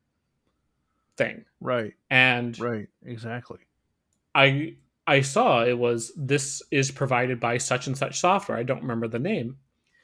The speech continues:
Speaker 1: And I went and looked, and one of the features they prominently advertised was put, "Gather data for your customer relationship management solution."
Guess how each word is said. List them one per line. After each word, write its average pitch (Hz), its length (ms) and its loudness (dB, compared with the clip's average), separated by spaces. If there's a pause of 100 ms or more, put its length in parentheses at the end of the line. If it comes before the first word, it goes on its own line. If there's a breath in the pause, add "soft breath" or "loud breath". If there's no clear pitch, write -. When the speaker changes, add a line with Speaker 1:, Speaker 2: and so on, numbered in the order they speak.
(220 soft breath)
Speaker 1:
And 151 100 4
I 147 40 4
went 151 180 4
and 135 100 2
looked, 233 300 0 (100)
and 131 560 2 (1400)
one 143 240 2
of 170 60 4
the 175 200 0 (120)
features 131 500 0
they 143 240 4
prominently 156 720 0 (100)
advertised 170 920 -4 (180)
was 117 640 0 (1300)
put, 170 460 4 (160)
"Gather 156 440 6
data 135 440 2
for 123 220 -4
your 117 160 -2
customer 131 460 -2
relationship 117 560 -4
management 117 480 -6
solution." 110 500 -6